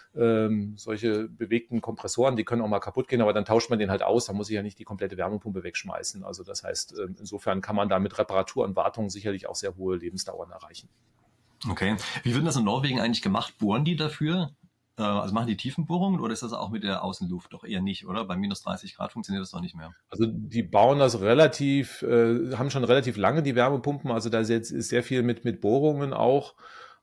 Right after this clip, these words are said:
Speaker 1: Aber ich kann mir auch schon vorstellen, dass da die eine oder andere Luftwärmepumpe arbeitet. Aber da fehlen mir die Zahlen, muss ich sagen.
Speaker 2: Mhm. Okay. Naja, gut. Ähm, ja,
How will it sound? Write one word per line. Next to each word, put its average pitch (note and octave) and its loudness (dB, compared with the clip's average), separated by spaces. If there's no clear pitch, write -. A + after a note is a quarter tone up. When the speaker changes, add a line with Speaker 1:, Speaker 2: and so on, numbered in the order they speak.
Speaker 1:
Aber G#2+ 4
ich G#2+ 0
kann A#2+ 4
mir C#3 6
auch C3 6
schon B2+ 0
vorstellen, A#2 4
dass - -6
da A2 2
die A2+ 0
eine A2+ 4
oder A#2 2
andere A2+ 2
Luftwärmepumpe G2 2
arbeitet. F2+ -2
Aber G2+ -2
da G#2 0
fehlen A2+ 2
mir G#2+ 2
die F#2+ -2
Zahlen, F2 -8
muss - -18
ich - -16
sagen. - -20
Speaker 2:
Mhm. F#2 -6
Okay. F#2+ -4
Naja, G2+ 2
gut. G2+ -4
Ähm, A2 2
ja, G2 -2